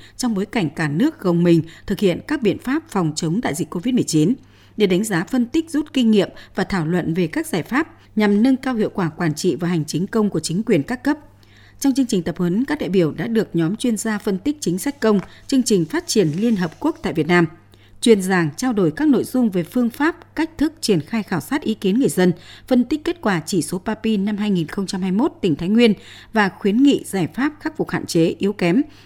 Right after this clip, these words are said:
nhằm duy trì, cải thiện và nâng cao chỉ số papi tỉnh Thái Nguyên năm hai nghìn không trăm hai mươi hai. Nhấn mạnh tầm quan trọng của việc đánh giá chỉ số papi đối với hiệu quả hoạt động của bộ máy chính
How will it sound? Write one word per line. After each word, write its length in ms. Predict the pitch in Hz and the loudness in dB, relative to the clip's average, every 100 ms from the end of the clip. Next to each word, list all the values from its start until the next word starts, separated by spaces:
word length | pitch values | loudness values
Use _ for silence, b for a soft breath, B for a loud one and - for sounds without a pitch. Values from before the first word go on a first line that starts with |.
| B | B
nhằm 220 | 214 196 | 0 0
duy 260 | 175 269 240 | 0 0 0
trì, 260 | - 196 | 0 -2
cải 200 | 156 175 | 0 -4
thiện 260 | 147 190 165 B B - | 2 2 2 B B -2
và 80 | |
nâng 140 | 185 226 | 0 0
cao 180 | 226 226 | -2 -4
chỉ 160 | - 143 | -2 -2
số 220 | - 170 | -2 -6
papi 360 | 220 214 214 208 | -8 -4 -2 -4
tỉnh 200 | 202 151 | -2 -2
Thái 140 | 165 | 0
Nguyên 220 | 185 240 214 B B | 2 4 2 B B
năm 120 | 214 | -2
hai 120 | 208 | 0
nghìn 140 | 180 156 | 0 -2
không 160 | - | -4
trăm 140 | 185 185 | -4 -2
hai 100 | 185 | -2
mươi 60 | |
hai. 200 | 180 190 180 - - b b b b b | 0 0 -2 -14 -20 b b b b b
Nhấn 160 | 202 220 | 4 6
mạnh 120 | 285 185 | 4 2
tầm 140 | 185 | -4
quan 180 | 202 247 | -2 -4
trọng 300 | - 196 156 | -2 -6 -6
của 200 | 156 170 | 0 0
việc 340 | 156 165 156 | 2 0 0
đánh 180 | 160 160 226 | -2 -2 -2
giá 180 | 185 196 | -4 -4
chỉ 160 | - 185 | -2 -2
số 140 | 151 | -2
papi 480 | 151 202 - 185 180 - | -6 -6 2 2 2 2
đối 200 | 170 214 | 2 2
với 200 | - 190 | 0 0
hiệu 160 | 247 - | 0 0
quả 140 | 165 135 | -4 -2
hoạt 180 | 147 165 | -4 -2
động 160 | 156 | -4
của 100 | - | -2
bộ 140 | 156 120 | -4 -2
máy 180 | 151 180 | -4 -4
chính 240 | 175 208 | -4 -4